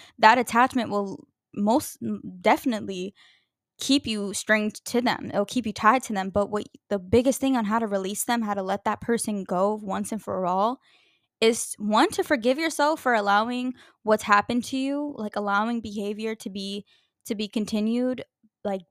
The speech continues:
based off of the actions that they've caused you. But also, if you've done something to this person in particular, like, if there's something that you did maliciously, like, you know, an eye for an eye, a tooth for a tooth, that type of thing, trying to get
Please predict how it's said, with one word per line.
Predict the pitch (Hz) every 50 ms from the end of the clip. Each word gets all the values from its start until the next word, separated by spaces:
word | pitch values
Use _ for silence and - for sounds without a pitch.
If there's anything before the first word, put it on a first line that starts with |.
| 202 _
based | 202 196 202 233 226 -
off | 247 226 226 -
of | 220 202
the | 214 220
actions | 196 190 202 - - - 226 202
that | - 196 _
they've | - 196 202 _
caused | - 202 190 208 226 - - -
you. | 269 277
But | 240 226 214
also, | 220 277 370 - - 302 262 226 220 226 233 - - - _ _ _ _ _ _ _ _
if | - 254 202
you've | 208 214 269 392 - 240
done | 196 226 240 247 233
something | - - 214 208 208 - 208 202
to | - 220 202
this | 185 196 190
person | - - 202 190 - 190
in | 190 190
particular, | - 170 - 196 190 - - - - - - 202 - _
like, | 269 202 -
if | 214 180 _
there's | - 220 240 269
something | - 285 262 240 262 247
that | 208 202 190
you | 175 220 240
did | 202 214 208 190
maliciously, | 196 180 180 180 190 - - 175 - - - - -
like, | - 196 190 - - - - - - _ _
you | 202
know, | 202 196 190 185 175 160 - -
an | - 208
eye | 196 190 202
for | 208 - 214 196
an | 185 180 185
eye, | 196 175 170 170
a | 165
tooth | - - 226 214
for | - - 202
a | 190
tooth, | 190 - 226 196 190 -
that | 196 202 -
type | - 226 202 -
of | 196 -
thing, | - 185 175
trying | 202 - 214 214 226
to | 220
get | 196 185 202 208 202